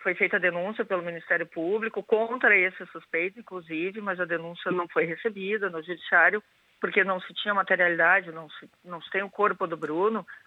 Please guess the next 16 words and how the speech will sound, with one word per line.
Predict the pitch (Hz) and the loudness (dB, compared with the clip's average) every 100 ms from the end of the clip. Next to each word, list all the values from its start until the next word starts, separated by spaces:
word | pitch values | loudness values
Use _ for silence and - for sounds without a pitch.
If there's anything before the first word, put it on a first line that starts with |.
| - | 0
e | 160 | 0
a | |
família | - 165 165 170 | 2 2 4 4
até | 180 | 4
hoje | 170 175 | 2 0
acredita | 180 165 156 165 180 | -4 -8 -8 -8 -8
que | 165 | -4
ele | 165 | -4
esteja | 160 160 151 151 | -4 -6 -4 -6
vivo. | 143 147 170 220 220 180 _ - - - - _ - | -8 -6 -4 -4 -6 -10 _ -20 -20 -20 -20 _ -8
Então, | 190 196 - 196 190 208 214 214 214 | -6 -4 4 4 4 2 -2 0 0
esse | 214 - 254 247 - 220 - | 0 -4 -6 -6 -4 -4 0
processo | 208 214 208 196 247 | 0 2 2 2 0
acabou | 226 208 214 | -4 0 0
não | 220 220 | 0 -4
seguindo. | 220 220 233 226 220 165 | -6 -4 -2 -2 -2 -6